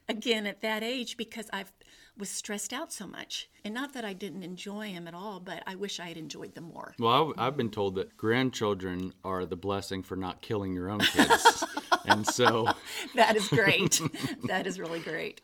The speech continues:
Speaker 1: And as far as traveling and our music ministry here at Majesty, I think what I really am glad we did was include our children in the Patch the Pirate adventures. Uh, they all became a pirate,
Speaker 2: Mm-hmm.
Speaker 1: you know, Pee Wee Pirate,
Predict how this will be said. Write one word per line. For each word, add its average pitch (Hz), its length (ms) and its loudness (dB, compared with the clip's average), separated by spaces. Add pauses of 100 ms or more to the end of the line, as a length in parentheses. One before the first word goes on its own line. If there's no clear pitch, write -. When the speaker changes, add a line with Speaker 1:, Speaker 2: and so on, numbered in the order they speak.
(140)
Speaker 1:
And 196 140 -4
as 196 140 -6
far 370 260 -6
as 202 300 -6
traveling 190 760 -6
and 180 160 -8
our 165 140 -8
music 180 380 -8
ministry 180 340 -8
here 175 220 -14
at 165 100 -12
Majesty, 170 720 -10 (200)
I 196 120 -6 (380)
think 240 460 -6 (800)
what 185 340 -6
I 160 480 -8 (160)
really 180 460 -6
am 160 100 -6
glad 185 420 -8
we 165 120 -12
did - 360 -16
was - 140 -12
include 165 380 -12
our 156 100 -12
children - 460 -12 (120)
in 175 460 -6
the 170 100 -12
Patch - 300 -10
the 175 60 -14
Pirate 160 280 -10
adventures. - 680 -10 (420)
Uh, 139 40 -12 (100)
they 156 160 -10
all 156 180 -12
became 165 540 -8 (160)
a - 40 -20
pirate, 160 560 -12
Speaker 2:
Mm-hmm. 98 200 -8
Speaker 1:
you 127 80 -6
know, 165 100 -10
Pee 185 140 -8
Wee 170 100 -6
Pirate, 170 520 -10